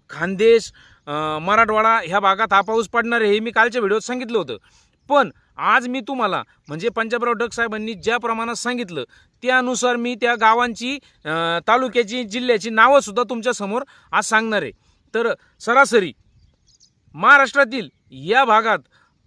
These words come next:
पडणार आहे मुसळधार पाऊस, मुसळधार, अतिमुसळधार पाऊस. पावसाळ्यात जेवढा पाऊस पडणार नाही त्याच्यापेक्षा जास्त पाऊस या भागात पडणार आहे असा पंजाबराव डक साहेबांचा हवामानाचा अंदाज आहे.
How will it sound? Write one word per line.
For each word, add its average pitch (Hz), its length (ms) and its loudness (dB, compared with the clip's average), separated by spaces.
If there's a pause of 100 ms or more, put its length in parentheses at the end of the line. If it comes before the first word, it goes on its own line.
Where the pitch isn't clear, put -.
(240)
पडणार 240 320 -2
आहे 262 180 0
मुसळधार 247 680 0
पाऊस, 175 400 -6 (360)
मुसळधार, 247 540 -2
अतिमुसळधार 233 800 -2
पाऊस. 147 320 -10 (340)
पावसाळ्यात 254 500 0
जेवढा 247 300 -2
पाऊस 240 320 -6 (100)
पडणार 269 340 4
नाही 196 200 -6 (280)
त्याच्यापेक्षा 240 600 -6
जास्त 262 300 -2
पाऊस 220 380 -2 (260)
या 220 200 0
भागात 247 320 0
पडणार 233 300 -2
आहे 202 140 -2 (260)
असा 233 200 -2
पंजाबराव 240 460 -6
डक 233 240 -4
साहेबांचा 214 440 -2
हवामानाचा 214 560 -2
अंदाज 247 380 2
आहे. 131 80 -10